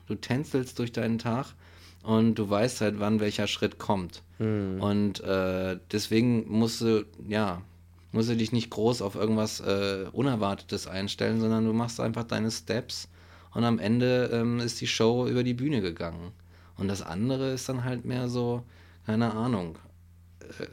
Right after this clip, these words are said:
Speaker 1: ab in den Club und dann mal Ruf auf der Tanzfläche und gucken, was passiert. Und du weißt nicht, wo du landest am Ende, ne?
Speaker 2: Ja.
Speaker 1: Und, ja.
Speaker 2: Ja, und es ist ja auch total schwierig, anzufangen zu tanzen. Also
Speaker 1: <laughs>
Speaker 2: ich,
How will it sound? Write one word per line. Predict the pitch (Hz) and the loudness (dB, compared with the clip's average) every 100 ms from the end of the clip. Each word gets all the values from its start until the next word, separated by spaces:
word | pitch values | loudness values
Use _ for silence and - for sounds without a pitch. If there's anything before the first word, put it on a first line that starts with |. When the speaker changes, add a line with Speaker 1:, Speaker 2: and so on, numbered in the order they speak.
| - - | -14 -10
Speaker 1:
ab | 92 - | -4 2
in | 113 | 0
den | |
Club | - 107 131 - - - - | 2 2 2 0 -20 -20 -8
und | 117 110 | 0 2
dann | 113 | 4
mal | 117 113 | 4 2
Ruf | 110 143 | 2 0
auf | 127 113 | 0 -2
der | 104 | -4
Tanzfläche | 110 104 - 107 101 107 | 0 0 0 -2 0 0
und | 107 | 0
gucken, | - 120 113 | -2 0 0
was | 98 - | 0 -2
passiert. | 92 87 - 92 92 | -4 -4 -6 -6 -6
Und | 92 | -4
du | 101 | 0
weißt | 110 120 98 | 0 0 -4
nicht, | 92 | -4
wo | 95 | -4
du | 90 | -4
landest | 85 82 82 82 87 | -6 -6 -8 -10 -10
am | 85 | -10
Ende, | 87 85 85 | -10 -10 -8
ne? | 98 - - - | -10 -14 -20 -10
Speaker 2:
Ja. | 123 120 110 | -2 -2 -2
Speaker 1:
Und, | - 95 90 - - - - | -2 -4 -4 -8 -20 -20 -10
ja. | 101 101 87 87 - - - - 165 | -4 -2 -4 -8 -16 -20 -20 -6 0
Speaker 2:
Ja, | 175 | 2
und | 117 | 2
es | 117 | 0
ist | 127 | -4
ja | 143 - | 0 0
auch | 113 | 0
total | 117 117 - 120 131 151 - - - | -4 -6 -2 2 2 0 -6 -18 -14
schwierig, | - 143 185 139 131 | -4 0 2 2 0
anzufangen | 110 139 147 127 131 120 113 | 0 0 -2 -2 0 0 -2
zu | 120 | -6
tanzen. | 131 120 113 139 - - - - - - - - - | -6 -6 -6 -8 -12 -14 -16 -20 -20 -20 -20 -20 -2
Also | 117 110 120 - | 2 4 4 0
Speaker 1:
<laughs> | |
Speaker 2:
ich, | 117 - - | -4 -6 -10